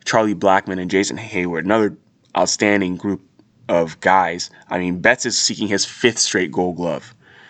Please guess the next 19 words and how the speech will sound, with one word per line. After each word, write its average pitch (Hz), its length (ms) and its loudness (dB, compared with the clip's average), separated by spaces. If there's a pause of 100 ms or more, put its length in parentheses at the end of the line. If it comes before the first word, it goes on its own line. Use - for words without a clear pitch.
(540)
Um, 85 640 -4
it's - 160 -2
gonna, 107 240 2 (280)
I - 40 -2
mean, 87 180 -2
if 92 180 2
he 107 80 2
wins 110 200 4
it, 95 60 0
it 95 40 2
would 95 120 2
be 95 80 0
his 90 120 0
first 107 360 2
in 95 80 -4
the 92 60 0
National 92 400 0
League, 90 320 -4 (640)
obviously. 92 580 0